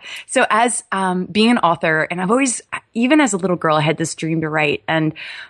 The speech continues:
part of my story is that I, um, uh, I was this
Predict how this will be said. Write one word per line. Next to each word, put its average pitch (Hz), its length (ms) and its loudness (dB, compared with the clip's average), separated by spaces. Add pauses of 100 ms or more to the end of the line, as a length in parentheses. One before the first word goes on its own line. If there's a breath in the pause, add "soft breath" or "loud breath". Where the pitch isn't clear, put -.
part 277 180 2
of 320 40 6
my 294 100 4
story 185 420 2
is 165 100 0
that 156 160 2
I, 151 400 2
um, 143 460 -4 (260)
uh, - 40 0 (300)
I - 40 4
was 196 160 2
this - 400 -2